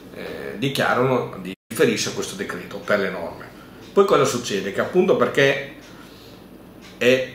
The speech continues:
uno status essere impresa sociale per le cooperative sociali,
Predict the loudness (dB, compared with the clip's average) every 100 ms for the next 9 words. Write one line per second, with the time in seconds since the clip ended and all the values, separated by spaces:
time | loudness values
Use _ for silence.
0 | -16 -10 -8 -4 0 2 2 0 -6 -6
1 | -6 -4 -4 -4 -4 -2 -2 -2 -2 -2
2 | -2 -2 -4 -4 -4 -4 -6 -2 -2 -2
3 | -6 -6 -6 -6 -10